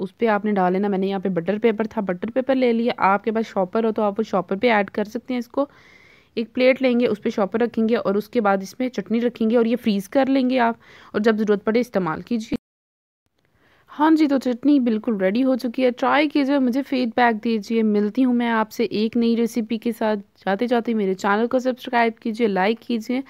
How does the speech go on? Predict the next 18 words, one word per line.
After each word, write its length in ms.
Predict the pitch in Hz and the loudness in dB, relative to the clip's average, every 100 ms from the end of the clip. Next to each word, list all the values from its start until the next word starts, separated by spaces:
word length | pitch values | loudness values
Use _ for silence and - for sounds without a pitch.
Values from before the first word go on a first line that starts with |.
| - - - - | -14 -20 -14 -4
and 220 | 233 302 | 0 2
शेयर 260 | - 247 226 | 2 2 2
कीजिए। 540 | 196 196 180 180 185 185 - - - - | 0 -6 -6 -4 -6 -6 -16 -20 -10 -4
मिलती 260 | 240 247 | -2 2
हूँ 140 | 294 294 | 4 4
मैं 80 | 277 | 4
आपसे 320 | 247 233 247 | 2 0 -2
एक 240 | - 247 254 | -2 -2 0
नई 140 | 262 | 0
रेसिपी 420 | 247 240 240 247 | 0 -4 -4 -4
के 100 | 240 | -6
साथ, 180 | 240 247 226 | -4 -4 -2
तब 160 | 185 - | -6 -2
तक 140 | 202 202 | -4 -2
के 160 | - 214 | -2 -2
लिए 240 | 202 208 220 | 0 0 -2
अल्लाह 300 | 185 202 262 | -2 -2 0
हाफिज़। 600 | 247 240 - 233 233 | 0 0 -2 -2 -2